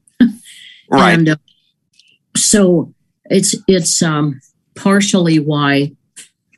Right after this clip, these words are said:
Speaker 1: I do what I do. I'm a consultant. I work with adults who are new to sight loss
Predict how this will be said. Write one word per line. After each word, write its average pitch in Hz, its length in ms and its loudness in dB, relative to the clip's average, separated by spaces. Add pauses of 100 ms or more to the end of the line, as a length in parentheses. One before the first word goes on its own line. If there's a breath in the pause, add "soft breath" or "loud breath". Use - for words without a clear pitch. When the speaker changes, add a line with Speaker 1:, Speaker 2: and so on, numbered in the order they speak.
(220)
Speaker 1:
I 160 200 2
do 147 400 2
what 143 300 -2
I 139 160 0
do. 156 400 2
I'm 139 140 0
a 135 40 -2
consultant. 151 840 -2
I 139 100 -4
work 143 300 -6
with 139 160 -12
adults 135 580 -2
who 147 240 2
are 143 160 0
new 151 320 4
to 143 140 -4
sight 170 360 -2
loss 127 540 -4